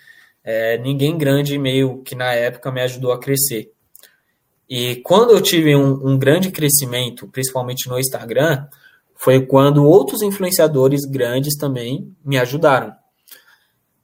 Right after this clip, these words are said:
E aí, eu, quando eu olhei, eu falei, "Puta, mano, eu tenho a oportunidade de ajudar alguém." É, por mais que a gente nunca trocou ideia, né, não, não acompanhava você ali e tudo mais, tanto que eu te segui depois.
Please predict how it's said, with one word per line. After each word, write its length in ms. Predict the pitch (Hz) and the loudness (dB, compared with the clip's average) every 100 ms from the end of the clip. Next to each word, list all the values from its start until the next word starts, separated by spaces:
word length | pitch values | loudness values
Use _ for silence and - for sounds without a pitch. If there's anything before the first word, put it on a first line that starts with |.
| - | 0
E 80 | |
aí, 220 | 147 151 185 | 4 6 4
eu, 100 | 185 | 4
quando 220 | 196 208 | 4 6
eu 80 | 208 | 6
olhei, 320 | 175 156 180 | 4 2 -2
eu 60 | |
falei, 300 | 180 170 160 151 | -2 -2 -2 -4
"Puta, 340 | 170 190 170 | -6 -4 -2
mano, 220 | 147 131 | -2 -2
eu 40 | 131 | -4
tenho 160 | 156 | -4
a 40 | 156 | -4
oportunidade 720 | 160 156 160 151 143 147 147 | -6 -8 -6 -2 0 0 0
de 100 | 147 | 0
ajudar 260 | 143 139 139 | 0 2 2
alguém." 400 | 151 131 117 - _ _ _ _ _ _ _ _ _ _ | 2 0 -6 -14 _ _ _ _ _ _ _ _ _ _
É, 220 | - 117 | -4 -2
por 140 | 117 143 | -2 -2
mais 180 | 147 151 | -2 0
que 80 | |
a 40 | 151 | -2
gente 180 | 147 156 | -4 -6
nunca 240 | - - | -6 -4
trocou 300 | - 160 160 | -4 0 0
ideia, 600 | 143 123 120 135 139 143 _ | 0 0 2 2 0 -6 _
né, 480 | 131 117 120 113 113 | -14 -4 -2 -2 -4
não, 600 | 113 113 113 113 113 110 | -10 -12 -12 -10 -12 -14
não 120 | 113 117 | -12 -10
acompanhava 460 | - 120 120 117 | -10 -2 -2 0
você 280 | 117 117 - | -2 -2 2
ali 160 | 117 117 | 0 0
e 80 | 113 | -8
tudo 180 | 113 | -10
mais, 300 | 117 113 127 | -6 -4 -4
tanto 200 | 131 123 | -4 -6
que 80 | - | -6
eu 40 | 135 | -6
te 100 | - | -4
segui 220 | 120 120 | -6 -4
depois. 480 | 113 - 113 123 | -4 2 4 6